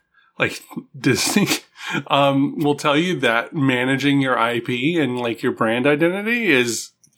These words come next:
key to success. It's, like, one of the reasons Marvel's had, like, really solid success over the years, too.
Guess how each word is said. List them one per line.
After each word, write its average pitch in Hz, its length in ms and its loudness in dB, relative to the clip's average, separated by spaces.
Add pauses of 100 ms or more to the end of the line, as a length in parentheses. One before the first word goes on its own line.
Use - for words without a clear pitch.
(440)
key 147 220 2
to 127 100 0
success. - 600 -6 (420)
It's, 151 140 0
like, 147 100 4
one 143 140 4
of 143 60 4
the 131 80 2
reasons 123 340 2
Marvel's 110 380 0
had, 117 160 -2
like, 123 200 -4
really 117 500 -2
solid 120 480 0
success - 480 -4
over 139 160 -2
the 127 80 -4
years, - 340 -2
too. - 240 0